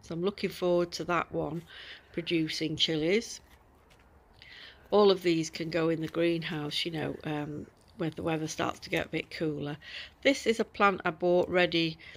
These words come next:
Well, it didn't have the pods or flowers on it, but it was a, an established plant, Chenzo. So it's a nice black chili there.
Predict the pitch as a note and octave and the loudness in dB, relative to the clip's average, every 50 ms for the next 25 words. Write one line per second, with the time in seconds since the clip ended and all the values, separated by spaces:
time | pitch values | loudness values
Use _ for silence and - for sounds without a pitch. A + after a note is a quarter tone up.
0 | - _ - - - G3+ E3+ D3 C#3+ - E3+ - A#3 G#3 G3 - - G3 F3 E3 | -20 _ -16 -6 0 2 2 2 2 2 4 4 4 4 4 2 -2 -4 -4 -4
1 | E3 E3+ - - F3+ E3+ E3 - - - D#3+ D#3+ D#3 D3+ - F3 F3 E3+ D#3+ D#3+ | -4 -6 -2 0 0 0 0 0 -2 -2 0 0 0 -2 -2 -2 0 0 0 -2
2 | D#3+ D#3 - D#3 D#3 D#3 D#3+ - - - - E3 - - - E3+ - - D#3+ D#3+ | -2 -2 -4 -4 -4 -4 -4 -6 -6 -6 -6 -6 -6 -2 -4 -4 -4 -4 -4 -2
3 | E3 E3 D#3+ E3 - - - E3 D#3 D#3+ D#3+ - - F#3 F3+ F3+ - F3 D#3+ - | -2 -2 -2 -2 -4 -6 -4 -4 -4 -4 -4 -2 -2 -2 -2 0 0 -2 0 0
4 | - - - - E3 D#3 D3+ D#3+ G#3+ - - - - - - - - - - - | -2 -4 -4 -4 -2 -2 -2 -4 -8 -8 -10 -12 -12 -12 -14 -14 -14 -18 -18 -12
5 | - - - F3 E3 D#3+ D#3 D3+ D3+ - E3 D#3 D#3+ E3+ F3 - - - D#3+ D#3 | -6 -2 0 0 2 2 0 -2 0 0 0 2 2 0 -2 -4 -6 -4 -4 -4
6 | D#3 D#3 - - - - - - - _ _ - - - - - - - - E3+ | -4 -6 -10 -18 -20 -20 -20 -20 -20 _ _ -8 -8 -6 -6 -4 -4 -4 -2 -2
7 | D#3 D#3 D#3 D#3+ D#3+ - - - - F3 F3+ F3 F3 F3 - - - E3+ D#3 - | -2 -2 -2 -6 -8 -14 -20 -12 -8 -4 -2 0 -2 -2 -4 -4 -2 -2 -2 -2
8 | - - - - - F3 E3+ E3 D#3+ D#3 D3+ D#3 D#3 D#3 E3 F#3+ A3+ | -2 -2 -2 0 2 2 2 2 0 -2 -2 -2 -2 0 0 -2 -2